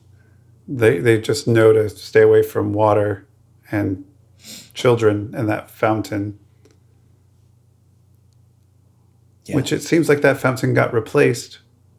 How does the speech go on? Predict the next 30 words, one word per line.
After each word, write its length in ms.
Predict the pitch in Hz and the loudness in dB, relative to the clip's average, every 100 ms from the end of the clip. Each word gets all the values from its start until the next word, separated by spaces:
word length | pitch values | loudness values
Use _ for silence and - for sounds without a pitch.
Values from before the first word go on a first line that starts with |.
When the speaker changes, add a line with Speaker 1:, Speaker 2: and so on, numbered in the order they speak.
| _ _ | _ _
Speaker 1:
by, 300 | 120 117 120 | -2 -2 -2
uh, 320 | 123 113 110 110 _ _ _ _ _ _ | -4 -6 -6 -12 _ _ _ _ _ _
the 100 | - | -4
rock 260 | 120 113 113 | 0 0 -2
statue 400 | - 120 117 113 | -2 -2 -2 -4
of 160 | 104 | -4
Luca 480 | 113 123 - 110 113 - _ _ _ _ _ _ _ _ - _ _ _ _ _ _ _ _ _ _ _ | -2 -2 -2 -4 -6 -12 _ _ _ _ _ _ _ _ -20 _ _ _ _ _ _ _ _ _ _ _
in, 280 | - 123 - | -10 -8 -8
if, 380 | 143 - - - _ - | -10 -10 -12 -20 _ -6
in 160 | 143 | -4
the 100 | 110 - | -2 -2
end 220 | 113 120 | -4 -4
credits. 520 | - 98 104 - - _ _ _ | -6 -6 -8 -12 -20 _ _ _
Speaker 2:
Hmm. 80 | 233 - _ _ _ _ _ _ _ _ _ _ _ _ - | -8 -8 _ _ _ _ _ _ _ _ _ _ _ _ -4
Speaker 1:
I 60 | 127 | 2
always 240 | 135 135 | 2 2
love 200 | 139 120 | 0 2
when 140 | 120 113 | 0 0
the 100 | 127 | 0
end 180 | 110 107 | -2 -2
credits, 460 | 107 107 - - - _ _ _ _ - | -2 -4 -6 -16 -20 _ _ _ _ -2
like, 400 | 107 - - - _ - | -2 -4 -16 -20 _ -10
act 340 | - 113 110 - | -2 0 0 -4
as 120 | 113 | -4
a 60 | |
little 180 | 110 110 | -2 -2
bit 140 | 110 113 | -2 -4
of 80 | |
an 100 | 110 | -4
epilogue, 680 | - - 104 98 104 104 107 | -6 -6 -6 -6 -8 -8 -10